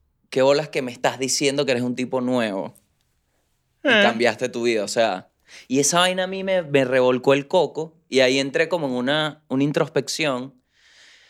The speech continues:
Speaker 1: de que estos seis meses
Speaker 2: Sí, eso iba, que debi-,
Speaker 1: S-
Speaker 2: tuviste tiempo para pensar en eso y muchas otras vainas.
Speaker 1: capaz no te cambiaron la vida, pero sí te dieron una perspectiva bastante amplia de, de todo, de todo tu entorno.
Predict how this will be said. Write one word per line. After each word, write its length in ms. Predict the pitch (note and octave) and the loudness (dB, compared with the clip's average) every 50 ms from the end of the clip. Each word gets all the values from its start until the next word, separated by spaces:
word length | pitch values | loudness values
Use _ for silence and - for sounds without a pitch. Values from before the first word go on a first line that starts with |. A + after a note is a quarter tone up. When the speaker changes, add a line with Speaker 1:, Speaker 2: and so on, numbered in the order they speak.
| _ _ _ _ _ _ _ _ _ _ _ | _ _ _ _ _ _ _ _ _ _ _
Speaker 1:
de 240 | B2 B2 C3 B2+ B2+ | -2 0 0 0 0
que 280 | C3 B2 A#2+ A#2 A#2+ - | 0 2 2 2 2 0
estos 300 | C#3 C3 - - E3 D3+ | -2 -4 -4 -6 -8 -4
seis 200 | - F3 E3 D#3+ | -2 -2 -2 -2
meses 640 | D#3+ E3+ F3 E3 D#3 - F3+ F3 E3 - - - - - _ _ _ _ _ _ _ - - - _ | -2 -2 -2 -2 -2 -4 -6 -6 -6 -6 -8 -8 -10 -12 _ _ _ _ _ _ _ -20 -20 -20 _
Speaker 2:
Sí, 120 | - - | 0 0
eso 180 | D#3+ D3 - E3+ | 2 4 4 6
iba, 140 | F3+ C#3+ - | 6 6 4
que 80 | C#3 | 4
debi-, 160 | C3 C3+ C#3+ | 6 6 6
Speaker 1:
S- 120 | D3+ D3 C#3 | 4 2 2
Speaker 2:
tuviste 260 | C#3+ D3 C3+ - E3 | 2 2 2 2 0
tiempo 240 | D3+ F3 E3+ E3+ F3 | 0 2 2 4 4
para 160 | E3+ E3 D3+ | 4 2 2
pensar 300 | - C#3 B2+ A#2+ C#3 C3 C#3+ | 2 2 0 2 2 2 2
en 80 | D3 | 2
eso 180 | D3+ D#3 - G#3 | 2 2 0 -2
y 60 | F#3+ | -4
muchas 320 | D#3 C#3 C3 C3 - C3+ B2 | -4 -4 -4 -4 -6 -6 -8
otras 220 | B2+ - - A2+ | -6 -8 -6 -4
vainas. 180 | B2+ B2+ A#2 G2 | -2 -4 0 2
Speaker 1:
capaz 300 | D#3 D3 - D#3 D3+ D#3+ | 0 2 2 0 0 0
no 120 | F#3 G3+ | -2 -2
te 100 | G3+ G3+ D#3+ | 0 0 0
cambiaron 420 | F3 D3 C#3+ C#3+ D3+ E3 F#3 F#3 | 0 2 2 2 2 2 2 2
la 80 | E3+ D3 | 2 2
vida, 260 | D3+ E3 F3+ F#3 F3 | 2 2 2 2 2
pero 200 | - D3+ C#3 C3+ | 0 0 0 0
sí 340 | - - - - - C#3+ C3+ | 0 0 0 0 -2 -2 -2
te 120 | C3+ D#3 | 0 0
dieron 280 | D3+ D3+ D#3 D3+ D#3+ D#3+ | 2 2 2 2 0 -2
una 220 | D#3+ D#3 D#3+ D3+ D#3 | -4 -4 -6 -4 -4
perspectiva 640 | D#3+ C#3+ B2+ - - A#2 - - - B2+ B2+ C3+ | -4 -6 -6 -8 -10 -10 -10 -8 -4 0 0 2
bastante 680 | C#3+ C3+ - - - _ C#3 B2 B2 B2 A#2+ B2 B2 A#2 | 0 0 -4 -10 -8 _ -4 -2 -2 0 0 2 2 2
amplia 580 | A2+ A2 G2 F#2 G2+ - F#2+ E2+ - - - _ _ _ _ _ _ _ | 2 0 -2 -6 -8 -10 -10 -10 -10 -12 -14 _ _ _ _ _ _ _
de, 340 | A#2+ A#2 A#2 A2+ A2 G#2+ G#2+ | -4 -2 0 2 2 2 2
de 340 | - A2 A2+ A2+ A2+ G#2+ G#2 | 0 0 0 0 2 0 0
todo, 520 | G#2 - B2 A2+ G#2+ - - E2 - _ _ _ | 0 0 0 0 0 -2 -4 -8 -10 _ _ _
de 140 | - A#2 A2 | -4 -4 -2
todo 380 | - - A#2+ A#2+ C3 C#3 C#3+ C#3 | 0 2 4 4 4 4 2 0
tu 180 | C#3 - C3 | -2 -4 -4
entorno. 580 | A2+ A2 G#2+ G2+ A2+ A2 G#2 F#2 E2+ D#2+ - - | -4 -2 -2 -2 -2 -2 -2 -4 -8 -12 -16 -20